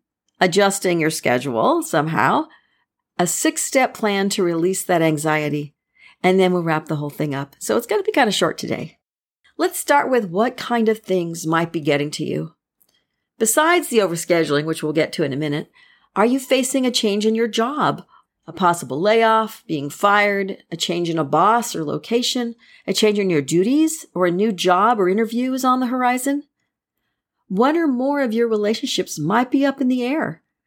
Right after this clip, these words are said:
Are you going through a breakup or divorce? Problems with your children?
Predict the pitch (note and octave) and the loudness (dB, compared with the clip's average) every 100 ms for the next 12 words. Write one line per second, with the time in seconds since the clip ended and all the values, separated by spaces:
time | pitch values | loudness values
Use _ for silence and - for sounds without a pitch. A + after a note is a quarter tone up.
0 | _ _ _ _ - G3 F#3+ F#3 F#3 F#3 | _ _ _ _ 0 2 2 2 2 2
1 | G3 D3 D#3 E3+ E3+ A#3+ B3 E3+ D#3 C#3 | 0 2 0 0 0 -2 -2 -2 0 0
2 | F3 C4 - - - _ _ _ _ - | 0 -2 -6 -12 -18 _ _ _ _ 0
3 | G3 G#3+ G#3 G#3 F3+ E3 - F#3+ F#3+ G#3 | 2 2 -2 -2 -2 -2 2 2 2 -2
4 | G#3+ | -4